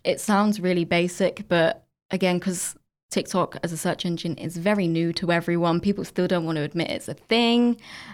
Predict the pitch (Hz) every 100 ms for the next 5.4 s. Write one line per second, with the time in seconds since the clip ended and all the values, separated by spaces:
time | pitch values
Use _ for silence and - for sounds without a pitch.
0 | - 165 165 170 - 190 190 196 - 180
1 | 170 170 170 - 160 156 - 190 - -
2 | - - - _ _ _ _ 165 190 -
3 | - - 180 175 175 175 _ _ 196 190
4 | 180 165 175 151 - 196 196 - 202 185
5 | 185 185 -